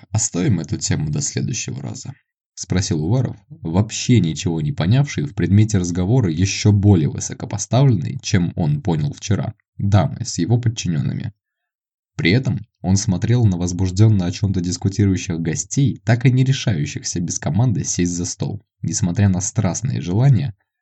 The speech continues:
добраться, наконец, до крайне заманчивых бутылок и иных сосудов. «Меня куда больше интересует, что нам делать с этой публикой».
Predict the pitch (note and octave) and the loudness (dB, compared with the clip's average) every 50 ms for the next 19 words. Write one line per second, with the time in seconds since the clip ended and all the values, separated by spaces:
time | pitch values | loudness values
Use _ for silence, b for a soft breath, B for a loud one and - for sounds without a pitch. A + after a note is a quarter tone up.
0 | _ _ - F#2 F#2+ G2 B2+ D3 C#3+ - - C3 B2 A#2+ - A#2 A#2 A#2 A#2 A#2 | _ _ -2 0 2 4 4 2 2 2 2 2 2 2 2 4 4 4 4 2
1 | - - - D2 D2 - - G#2 G#2 G#2 G2+ F#2+ F2 E2 E2 D2+ D2 C#2+ C2+ - | 0 -4 -4 -4 -4 -2 0 2 4 4 4 4 2 0 0 -2 -2 -2 -4 -6
2 | - - - - - - - - G2 F#2 E2+ D2+ - B2 C3 B2 G2 - - - | -8 -12 -14 -12 -10 -10 -10 -6 -6 -4 -4 -2 2 4 4 4 2 0 -4 -12
3 | - - - A#2 A#2 A#2 A2+ G2+ E2+ C#2+ - - - F2 - - - - - - | -16 -6 0 2 4 6 6 4 4 2 -2 -6 -6 -6 -6 -6 -8 -10 -10 -12
4 | _ _ _ _ _ _ _ _ _ _ _ _ _ _ _ _ _ _ _ _ | _ _ _ _ _ _ _ _ _ _ _ _ _ _ _ _ _ _ _ _
5 | _ _ _ _ _ _ _ _ _ _ - - C#3+ D#2 F#2+ C#3+ D#3+ D#3+ C#3+ - | _ _ _ _ _ _ _ _ _ _ -6 -2 0 2 2 2 2 0 -2 -2
6 | C#3+ C#3 C3 B2+ C3 C3 C#3 C3 C3 - A2+ F#2+ F#2 F#2+ G#2 G2 F#2 F#2 - - | 0 0 2 2 2 2 2 0 0 2 0 0 0 2 0 0 0 0 -2 0
7 | - B2 A#2+ G#2 F2+ - - - - - - - _ _ - - D3+ D#3+ D3 G2 | 0 2 2 2 2 0 -4 -12 -14 -12 -12 -12 _ _ 0 2 2 4 4 2
8 | E2 E2 D#2+ E2 E2 F2+ A2+ C#3 B2 F#2+ D#2 - - - - - _ _ - A2+ | 2 0 -2 -2 0 2 2 2 2 0 -2 -4 -8 -10 -10 -12 _ _ -12 -10
9 | - - G2+ G2 - - G#2+ G#2+ - - - C#3+ - - - - - A2+ A2 - | -8 -4 -4 -4 -2 0 -2 -2 0 -2 -2 -2 -2 -6 -8 -8 -8 -10 -10 -12